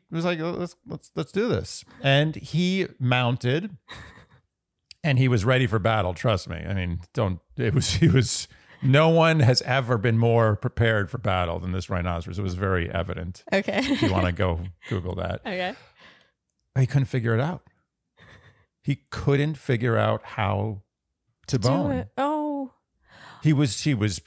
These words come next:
Speaker 1: he was
Speaker 2: Oh my
Speaker 1: slipping
Speaker 2: God.
Speaker 1: and
Speaker 2: Oh, to, to
Speaker 1: pushing
Speaker 2: bring
Speaker 1: and
Speaker 2: up the analogy, the f-, he put his hand on the stove. He didn't know not to.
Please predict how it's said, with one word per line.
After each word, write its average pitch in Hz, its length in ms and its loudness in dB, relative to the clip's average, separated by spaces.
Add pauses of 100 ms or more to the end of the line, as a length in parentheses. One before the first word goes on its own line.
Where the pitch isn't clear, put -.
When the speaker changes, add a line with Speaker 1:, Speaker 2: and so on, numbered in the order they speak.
Speaker 1:
he 123 120 -2
was 107 280 -2
Speaker 2:
Oh 190 140 2
my 294 60 2
Speaker 1:
slipping 175 180 4
Speaker 2:
God. 349 380 4
Speaker 1:
and - 80 -4
Speaker 2:
Oh, 302 180 4
to, 175 80 2
to 311 120 0
Speaker 1:
pushing 175 280 2
Speaker 2:
bring 302 280 4
Speaker 1:
and 302 80 2
Speaker 2:
up 294 200 0
the 277 440 -2
analogy, 240 960 0 (380)
the 226 180 2
f-, - 260 -4
he 254 320 -4 (180)
put 269 180 2
his 269 140 0
hand 254 200 0
on 262 80 0
the 247 60 -2
stove. 269 360 0
He 233 100 -2
didn't 220 220 -2
know 220 140 -2
not 220 300 -4
to. - 300 -8